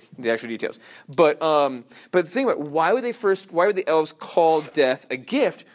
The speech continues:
Well, imagine you're in a world where there's death and pain and sorrow and loss and everything else going bad around you, and orcs, goblins, right? You wouldn't wanna live forever. It would be an incredibly hard place. So that's actually why, in the beginning, the gods, if you will, of Middle-earth take the elves to kind of a, a worldly paradise and keep them over there,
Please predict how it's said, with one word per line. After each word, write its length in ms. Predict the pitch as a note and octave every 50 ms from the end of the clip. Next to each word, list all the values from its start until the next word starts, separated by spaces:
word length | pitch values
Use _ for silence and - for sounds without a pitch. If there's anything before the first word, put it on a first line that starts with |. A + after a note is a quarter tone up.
| - - - -
Well, 320 | F#3+ G3+ G3 F#3 - - _ -
imagine 380 | E3+ G#3 B3+ C#4+ D4+ - D#4+
you're 100 | D4+ C4+
in 60 | A#3
a 40 | G#3
world 380 | F3+ E3+ F3+ F3+ F3+ F3 D#3+ D3
where 100 | D#3 D3
there's 220 | C3 C3 B2 B2+
death 400 | - C3 - A3+ A#3 A#3 A#3 - -
and 160 | - C#3+ -
pain 340 | - A3 A3+ A3 A3 G#3+ -
and 140 | C3+ C#3+
sorrow 440 | - - - - A3+ A3 A3+ A3 G3+
and 120 | - D3 D3
loss 520 | D#3 F#3+ A3+ A3+ A3 G#3+ G#3+ G#3+ - - -
and 140 | D3+ D3 D3
everything 220 | F#3+ A3 A3 G#3+
else 140 | G#3 G3+ -
going 180 | F#3+ F3+ D3+ C#3+
bad 300 | D3 - G#3+ A3+ A3+ G3
around 340 | F3+ G3+ A#3 C4 C4 A3 E3+
you, 320 | D3+ C#3+ C#3+ D3 C#3+ C#3+ - - _ -
and 140 | - G2+
orcs, 440 | - - F#3 A3 A3 A3 - - - - - _ _ _ _
goblins, 480 | - D#3+ G3 G3+ G3 A3 G#3+ G#3 - - - - _
right? 280 | - D#3 E3 F3+ F3+ F3 - - _ _ _
You 160 | - F#3 B3+
wouldn't 240 | C4 D4 D#4 C4 A#3
wanna 200 | A3+ C4+ F4 F#4
live 220 | A#3+ F#3 D#3 C3+ -
forever. 340 | - C#3+ B2+ G#2+ - - -
It 60 | D#3
would 100 | F#3+ G3
be 100 | F3 G#3
an 60 | G3
incredibly 340 | F#3+ E3 - G#3 G3 F#3 F#3+
hard 180 | F3+ F#3+ E3+ E3+
place. 140 | F3+ F3+
So 60 | - F#3+
that's 140 | A3 G#3+
actually 240 | A#3 G3+ - - F3+
why, 380 | D#3+ C#3 D#3 F#3+ G3+ G3 E3+ D#3
in 160 | D3+ D3+ D3+
the 40 | D3+
beginning, 500 | C#3 D3 C#3 F3 A3 A3 F3+ D#3 D3+ - - - _ -
the 120 | C#3 D#3
gods, 720 | D3 - - - C#3 E3 F3 F3 F#3+ G3 G3+ G3+ F#3 D#3
if 140 | D#3 D#3 -
you 80 | E3+ D#3
will, 120 | D3 D3
of 140 | D3 C#3+ D3+
Middle-earth 640 | D3 C#3+ C3+ D#3 E3 D#3+ D#3 - - - - - -
take 220 | - A#3+ - E3+
the 180 | - F#3+ - -
elves 320 | E3+ E3+ F3 F3 D3+ -
to 180 | - - D3 C#3+
kind 240 | - - F3 D3+ C3
of 40 | B2+
a, 140 | A#2+ -
a 60 | - C3
worldly 420 | C#3 C#3+ E3+ F3+ F#3 F3 D3 C#3
paradise 600 | - - - - B3+ C4 A3+ E3+ D3 C3 - -
and 80 | C3 -
keep 260 | - - C#4+ C#4+ -
them 100 | - E3+
over 160 | D#3 D3 C3+
there, 260 | C#3 C3+ C3+ C3+ C3